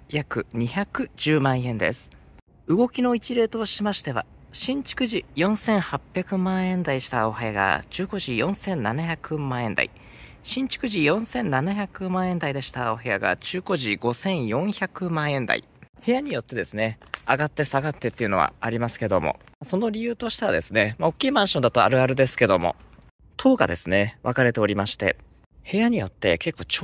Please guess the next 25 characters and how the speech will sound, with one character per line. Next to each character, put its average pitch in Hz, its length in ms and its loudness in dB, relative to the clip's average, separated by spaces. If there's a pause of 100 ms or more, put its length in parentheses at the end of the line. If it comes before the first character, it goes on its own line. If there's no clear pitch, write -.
眺 180 120 -8
望 190 80 -4
が 175 120 -2
で - 80 -10
す - 120 -12
ね、 87 220 -2 (100)
変 110 80 -2
わ 101 60 -2
っ - 20 -6
て - 120 -10
き - 120 -8
ま 95 160 -2
す。 - 240 -14 (480)
そ 180 60 -4
の 190 80 0
た 196 100 0
め、 190 60 0
新 208 320 -2
築 - 240 -6
時 160 120 -6
か 107 120 -2
ら - 60 -2
で - 100 -8
す - 120 -12
ね 107 360 -4